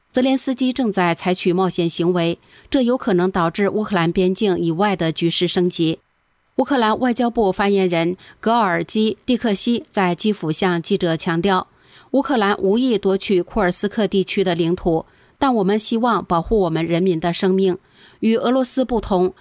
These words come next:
乌克兰不需要别人的财产，他也为乌克兰的行动辩护，称其绝对合法。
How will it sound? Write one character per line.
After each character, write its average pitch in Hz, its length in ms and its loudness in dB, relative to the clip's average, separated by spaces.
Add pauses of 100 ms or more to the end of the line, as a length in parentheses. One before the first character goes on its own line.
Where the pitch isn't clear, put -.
(140)
乌 262 100 0
克 262 160 -2
兰 202 180 0
不 240 140 -2
需 233 160 0
要 196 100 2
别 170 160 0
人 180 160 0
的 170 80 -2
财 165 240 -6
产， 165 300 -2 (420)
他 285 140 0
也 226 160 2
为 196 260 2
乌 214 160 -6
克 233 100 -2
兰 175 200 2
的 190 100 0
行 165 240 -2
动 185 180 0
辩 185 220 -2
护， 175 300 0 (260)
称 233 180 0
其 226 360 -2
绝 170 120 0
对 180 160 0
合 160 220 -4
法。 151 300 -2